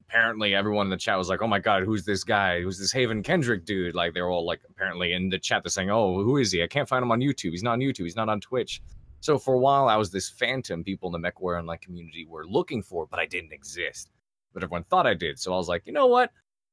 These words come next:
You know, people have been looking for me. What, what if I just kinda, like, you know, what, what if I just, for the fun of it, decided to stream, like, you know, maybe once a week or something, just to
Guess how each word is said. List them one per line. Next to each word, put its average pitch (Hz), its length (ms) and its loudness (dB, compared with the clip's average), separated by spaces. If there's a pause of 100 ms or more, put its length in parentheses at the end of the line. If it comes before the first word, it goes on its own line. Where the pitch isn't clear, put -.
(360)
You 185 80 -2
know, 190 100 6
people 202 320 4
have 190 80 6
been 185 180 8
looking 190 260 6
for 196 200 2
me. 190 180 8
What, 214 220 6
what 226 140 6
if 214 140 2
I 208 140 6
just 190 220 -2
kinda, 180 360 2
like, 156 200 -4
you 196 80 -10
know, 190 80 -8
what, 285 360 -4
what 339 120 2
if - 120 -2
I 170 100 6
just, 147 240 -2
for 170 80 2
the 131 100 4
fun 110 280 4
of 87 120 -2
it, 90 160 -2 (240)
decided 101 420 2
to 92 80 -2
stream, 85 560 -2
like, 80 180 -4
you 87 60 -6
know, 80 160 -2
maybe 82 340 -6
once 78 340 -8
a 78 40 -8
week 78 320 -6
or 80 80 -6
something, 78 560 -8
just 82 220 -14
to 80 180 -6